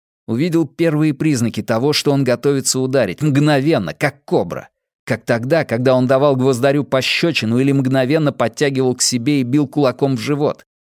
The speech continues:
Кривой нож горел в лучах солнца. Отец подтащил Ниту к себе. Гвоздарь попытался хоть что-нибудь сказать, чтобы спасти ее, но не смог вымолвить ни слова. Приступы озноба накатывались все чаще.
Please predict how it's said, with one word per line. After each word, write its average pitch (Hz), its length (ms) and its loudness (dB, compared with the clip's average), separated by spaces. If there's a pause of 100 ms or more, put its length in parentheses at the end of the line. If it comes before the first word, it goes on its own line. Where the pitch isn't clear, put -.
(580)
Кривой 87 460 -4
нож 104 300 -2
горел 107 360 -2
в 101 80 -4
лучах 104 380 -4
солнца. - 540 -4 (320)
Отец 113 360 0
подтащил 123 600 -2
Ниту 127 340 0
к 127 60 -10
себе. 110 480 -2 (200)
Гвоздарь 139 540 2
попытался 165 640 0
хоть 185 220 0
что-нибудь 120 600 0
сказать, 120 500 0
чтобы 147 300 -2
спасти 147 500 -2
ее, 120 260 2
но 147 180 0
не 165 160 0
смог 160 360 0
вымолвить 160 500 0
ни 165 100 0
слова. 147 480 -2 (360)
Приступы 151 500 0
озноба 127 400 0
накатывались 117 600 -2
все - 160 -2
чаще. - 520 -8